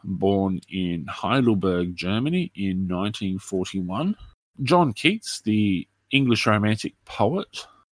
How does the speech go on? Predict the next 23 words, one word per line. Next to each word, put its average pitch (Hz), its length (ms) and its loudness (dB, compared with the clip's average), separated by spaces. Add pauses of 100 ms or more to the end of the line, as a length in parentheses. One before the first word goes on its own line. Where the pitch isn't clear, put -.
(120)
um, 101 600 0 (360)
wrote 107 320 4
the 101 140 2
Ode 110 440 6
to 101 500 2
a 95 360 0
Grecian 95 520 -2
Urn, 208 460 -2 (340)
which 98 320 -2
was 90 500 -6 (220)
absolutely 92 520 -4
enthralling. 107 840 -6 (240)
Um, 107 580 0 (380)
had 156 240 4
his 131 240 4
birthday 104 640 0 (100)
on 113 480 0
Halloween 123 920 0 (280)
in 101 220 -4
ni-, 98 220 -2
seventeen 113 480 -2
ninety-five. 98 680 -4 (320)
So 95 640 2